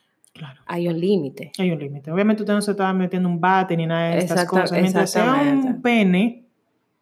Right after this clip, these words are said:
Speaker 1: que usted se meta de vez en cuando, yo creo que no hay nin-, no, no hay nada.
Speaker 2: Y hasta diario,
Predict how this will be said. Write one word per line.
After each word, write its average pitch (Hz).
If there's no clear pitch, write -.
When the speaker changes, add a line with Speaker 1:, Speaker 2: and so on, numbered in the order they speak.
Speaker 1:
que -
usted 185
se 220
meta 208
de 202
vez 196
en 214
cuando, 196
yo 190
creo 214
que 208
no 185
hay 190
nin-, 180
no, 180
no 180
hay 170
nada. 190
Speaker 2:
Y 196
hasta 208
diario, 196